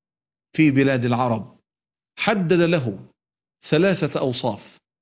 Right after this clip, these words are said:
أن هذا الرسول يقبل الهدية ولا يأكل الصدقة، وبين كتفيه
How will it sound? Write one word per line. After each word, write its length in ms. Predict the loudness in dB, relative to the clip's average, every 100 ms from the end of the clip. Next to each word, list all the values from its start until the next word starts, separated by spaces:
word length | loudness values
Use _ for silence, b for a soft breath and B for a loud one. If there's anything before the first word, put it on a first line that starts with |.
| _ _ _ _ -4
أن 220 | 0 2
هذا 340 | 4 2 2 2
الرسول 580 | 0 0 0 0 -4 -12 _ _ _ _ _ _
يقبل 720 | -2 0 0 0 0 -2 -6 -20 _ _
الهدية 720 | 0 2 2 2 0 -4 -10 -18 _ _ _ _ _ _ _ -2
ولا 280 | 2 2 2
يأكل 400 | 0 -2 -4 -4
الصدقة، 840 | -2 -2 -2 -2 -4 -4 -16 _ _ _ _ _ _ -2
وبين 400 | 2 4 4 2
كتفيه 920 | 0 0 2 2 2 2 0 -2